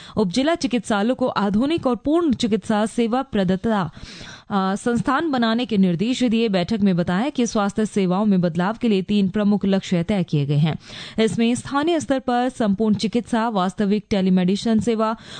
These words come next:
और पूर्ण रूप से क्रियाशील ऑपरेशन थिएटर शामिल है। स्वास्थ्य मंत्री ने कहा कि किसी भी मरीज को रेफर करने की आवश्यकता ना पड़े, इसके लिए अस्पतालों में सुपर स्पेशलिस्ट डॉक्टरों की तैनाती और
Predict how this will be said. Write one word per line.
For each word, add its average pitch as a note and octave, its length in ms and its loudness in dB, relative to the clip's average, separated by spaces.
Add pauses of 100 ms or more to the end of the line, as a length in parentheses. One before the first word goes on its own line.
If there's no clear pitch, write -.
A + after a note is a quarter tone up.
(120)
और G#3+ 100 0
पूर्ण D4+ 320 0
रूप B3 160 2
से A#3+ 280 0
क्रियाशील G#3+ 640 0
ऑपरेशन G#3 600 0
थिएटर F#3 360 0
शामिल D#3 460 0
है। E3+ 160 2 (360)
स्वास्थ्य A#3 340 0
मंत्री G3+ 340 2
ने F3+ 120 4
कहा F#3+ 220 0
कि A3+ 140 -4
किसी A#3+ 300 0
भी A3 240 0
मरीज G3 420 2
को G#3 120 0
रेफर F#3+ 340 0
करने F#3+ 300 2
की G#3 120 -2
आवश्यकता F3 500 0
ना D#3 220 2
पड़े, G3+ 340 0 (300)
इसके A#3 320 0
लिए B3+ 260 2
अस्पतालों A3 680 0
में G3 160 2
सुपर A3+ 320 0
स्पेशलिस्ट B3+ 640 0
डॉक्टरों G3+ 460 0
की G#3+ 140 -2
तैनाती F#3 500 0
और G#3+ 220 0